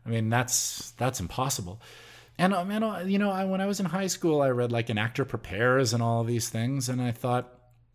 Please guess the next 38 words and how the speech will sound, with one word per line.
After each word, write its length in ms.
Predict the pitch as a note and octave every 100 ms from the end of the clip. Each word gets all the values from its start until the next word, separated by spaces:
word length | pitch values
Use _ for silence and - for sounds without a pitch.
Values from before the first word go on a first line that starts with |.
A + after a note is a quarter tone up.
| _ _ -
"All 80 | F3+
right, 120 | F3+
let's 260 | B2+ D#3+ D#3+
do, 460 | D3 F#3+ G3 F#3 - - - -
let's 240 | D#3+ D#3+
do 300 | D#3 G3+ G3+
the 100 | F3
work." 540 | D#3 E3+ F3 - - - _ _ _ _ - -
Um, 440 | C3 B2+ A#2+ A2+ - - B2
it's, 160 | F3+ -
it's 200 | G3 E3
interesting 400 | F#3+ - G#3 F#3+
because 220 | E3+ D#3
when 120 | E3+
you 260 | E3+ E3+ E3+
write 360 | B2+ B2 D3+
your 160 | E3 F3
own 120 | E3
material, 560 | D#3+ - D3 D3 D#3 D#3+
which 180 | D3+ C#3+
is 140 | A#2
what 100 | B2
I 100 | B2
did 180 | B2 B2+
a 40 |
lot 280 | A2+ G2+ A2+
in 100 | A#2+
my 140 | A#2 G#2+
twenties, 540 | - G#2+ A2 B2 A#2+ - - - -
a 60 | C#3+
lot 240 | C#3+ D#3+
of 80 | D#3
that 180 | D3+ C#3
work 240 | C#3 C3+ -
happens 540 | A#2+ A#2 B2 G#2+ G#2
on 200 | A#2 G#2
its 140 | G2
own. 380 | A2 F#2+ D#2+ E2